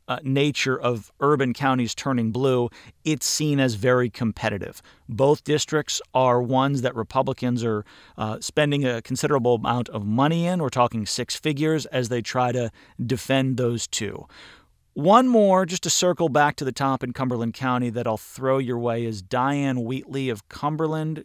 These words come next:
She is a Republican incumbent, and I, I guess I would almost liken her to Garland Pierce. This is the bellwether of, if Wheatley goes down on election night, it signals that it might have been a pretty good night for Democrats.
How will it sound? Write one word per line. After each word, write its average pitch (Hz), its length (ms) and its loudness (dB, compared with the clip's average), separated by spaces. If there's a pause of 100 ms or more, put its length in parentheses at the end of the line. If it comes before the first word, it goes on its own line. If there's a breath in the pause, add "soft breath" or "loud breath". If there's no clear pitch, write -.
She - 420 -6 (160)
is 165 540 -2
a 175 80 0
Republican 160 540 0
incumbent, 147 800 -4 (720 soft breath)
and 151 260 -4
I, 156 160 2
I 165 60 2
guess 185 200 2
I - 40 4
would 180 100 8
almost 175 220 2
liken 143 280 4
her 131 120 0
to 120 60 -2
Garland 113 500 -2
Pierce. - 480 -10
This 180 260 2
is 147 140 0
the 143 80 0
bellwether 127 640 4
of, 107 300 -2 (240)
if 135 180 0
Wheatley 196 460 -2
goes 196 280 2
down 190 280 -2
on 190 100 -2
election 190 420 0
night, 190 300 0 (220)
it 147 160 -2
signals 165 420 0
that 131 140 2
it 123 80 -2
might 143 240 2
have 131 60 0
been 123 140 0
a 107 40 -2
pretty 139 300 -6
good 120 180 -2
night 120 200 -4
for - 140 -10
Democrats. 107 720 -8